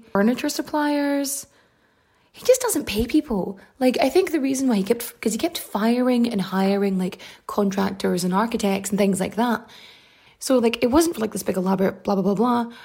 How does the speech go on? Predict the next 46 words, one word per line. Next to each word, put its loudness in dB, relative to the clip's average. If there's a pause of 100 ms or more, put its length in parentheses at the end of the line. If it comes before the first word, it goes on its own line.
(200)
A -8
part 0
of 2
it -2
was 0
so 0
that 2
nobody 4
knew 4
what 0
was -4
going 0
on, -6
obviously, 0
because -2
he 0
wanted 0
to -4
have -6
places -2
to -10
store -2
his -4
shit, -4
because 4
he -6
was 0
a -6
fucking, -12
because 4
he 6
was 4
a -4
con -8
man -2 (140)
and 2
a 2
thief. -12 (260)
And 0 (520)
just 2
a 0
shitty 2
person 0
in 4
general, 2
but, -4